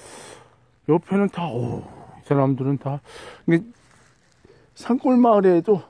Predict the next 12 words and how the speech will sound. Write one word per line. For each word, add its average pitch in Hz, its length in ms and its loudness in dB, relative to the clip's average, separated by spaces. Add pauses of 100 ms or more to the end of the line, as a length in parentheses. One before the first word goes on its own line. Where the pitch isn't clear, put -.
(100)
이제 143 220 -2
말 139 360 2
그대로 135 320 2
원주민들이 143 1400 4 (1040)
집을 135 520 2 (220)
철거하고서 185 840 0
집을 - 300 -6
이렇게 117 160 -6
예쁘게 120 340 -2
짓는 143 380 2
경우도 123 380 0
있고, - 420 -8